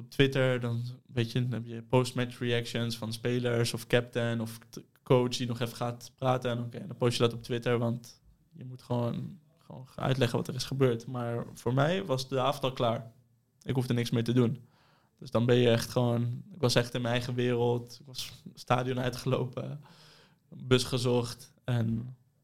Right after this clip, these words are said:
ja, dan, en niemand sprak elkaar ook die avond. Gewoon collega's heb ik het over. Gewoon onze, gewoon mensen van het mediateam, mensen van Barça T V. Gewoon stilte.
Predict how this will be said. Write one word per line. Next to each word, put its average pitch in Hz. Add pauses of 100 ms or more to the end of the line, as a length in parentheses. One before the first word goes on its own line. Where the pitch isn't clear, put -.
ja, -
dan, 127 (1200)
en 120
niemand 120
sprak 117
elkaar 117
ook 120
die 120
avond. 123 (400)
Gewoon 127
collega's 123
heb 117
ik -
het -
over. 120 (140)
Gewoon 123
onze, 123 (440)
gewoon -
mensen 123
van -
het 123
mediateam, 117
mensen 120
van 120
Barça 123
T 117
V. 123 (1200)
Gewoon -
stilte. 123